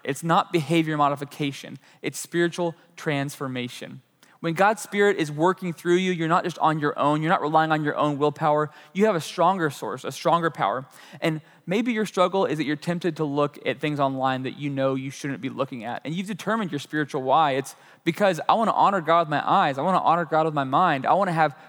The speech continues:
purity of heart and of spirit. But then you gotta figure out, what is the how? How do I do that? And you remember in Scripture and you go,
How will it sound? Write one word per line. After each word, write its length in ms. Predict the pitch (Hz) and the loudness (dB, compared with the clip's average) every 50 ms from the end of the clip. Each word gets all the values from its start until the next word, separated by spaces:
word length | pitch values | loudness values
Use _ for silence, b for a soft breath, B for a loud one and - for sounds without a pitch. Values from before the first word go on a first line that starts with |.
| B - | B -14
purity 460 | - - 175 196 240 220 160 139 131 | -4 0 2 2 4 2 2 0 -2
of 80 | 127 131 | -6 -4
heart 360 | - - 185 208 190 160 - | 0 2 2 4 4 2 0
and 120 | - 135 | -4 -6
of 40 | 123 | -8
spirit. 440 | - - - - 226 208 170 123 - _ b b b b b b b b _ | -8 -10 -8 -4 0 0 0 0 -2 _ b b b b b b b b _
But 140 | - 160 147 | -4 -2 0
then 140 | 185 208 214 | 0 0 2
you 60 | 202 | 2
gotta 140 | 185 185 160 | 2 0 0
figure 300 | - - 185 180 175 180 | 0 0 0 2 2 4
out, 180 | 175 165 - | 4 2 2
what 240 | 113 135 156 190 233 | 0 -2 -2 0 0
is 140 | 240 185 147 | -2 -2 -2
the 80 | 147 | -2
how? 300 | 131 - 170 208 196 151 | -2 0 0 0 0 0
How 100 | 131 165 | 0 0
do 80 | 214 220 | 0 0
I 80 | 170 151 | 0 0
do 200 | 139 160 202 196 | 0 -2 -2 0
that? 180 | 160 135 131 - | 2 0 0 0
And 100 | 143 156 | -2 -2
you 80 | 151 | -2
remember 300 | 143 156 185 202 175 160 | 0 0 0 0 0 0
in 80 | 143 143 | -2 -4
Scripture 500 | - - - 175 165 - - - 139 123 | -6 -4 -4 -4 -4 -4 -4 -6 -6 -6
and 160 | - 135 147 | -6 -4 -4
you 80 | 147 143 | -2 0
go, 240 | 147 147 139 139 | 2 0 0 0